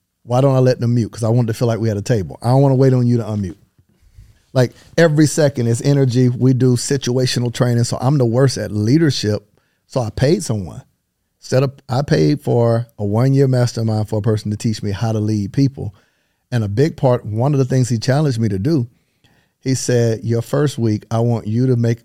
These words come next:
be intentional about reaching out to people on your team and talking to them about non-work related stuff." My thought was, "I pay you." <laughs> But I started realizing, like, I would hit up someone,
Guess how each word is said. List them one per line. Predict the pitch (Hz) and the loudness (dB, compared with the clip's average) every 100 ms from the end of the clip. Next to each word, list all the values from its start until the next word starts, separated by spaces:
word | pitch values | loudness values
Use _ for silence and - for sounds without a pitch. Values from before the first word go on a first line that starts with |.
| 107 | -6
be | 120 110 | -2 -2
intentional | 110 110 135 120 113 104 | -4 -4 -2 -2 -2 -4
about | 104 - | -4 -4
reaching | 104 127 135 | -2 -2 -2
out | 127 123 | -4 -4
to | - | -2
people | 120 107 | -4 -2
on | 107 | -4
your | 104 | -4
team | - 107 98 95 | -4 -4 -4 -6
and | 104 101 | -8 -6
talking | 113 110 104 | -6 -6 -6
to | |
them | 104 101 104 | -4 -6 -6
about | 101 101 95 | -6 -6 -4
non-work | 101 104 98 98 - | -4 -4 -4 -6 -8
related | 92 87 - | -10 -10 -14
stuff." | - - - _ _ 120 | -14 -16 -18 _ _ -8
My | 143 | -4
thought | 202 165 | -4 -2
was, | 160 156 | -2 -4
"I | - | -6
pay | - 381 | 0 2
you." | 302 76 - _ _ _ _ _ _ _ - | 4 0 -10 _ _ _ _ _ _ _ -14
<laughs> | - 320 - _ _ _ _ - 143 - - | -6 -6 -6 _ _ _ _ -12 -10 -4 0
But | 151 | 2
I | 147 | 2
started | - 147 127 | 2 0 0
realizing, | 120 190 170 113 101 98 92 104 - | -2 0 0 0 0 -4 -8 -10 -8
like, | 113 127 | -6 -2
I | 123 | -2
would | 110 | 0
hit | 113 131 | 0 2
up | 135 - | 2 -2
someone, | - 113 | -8 -8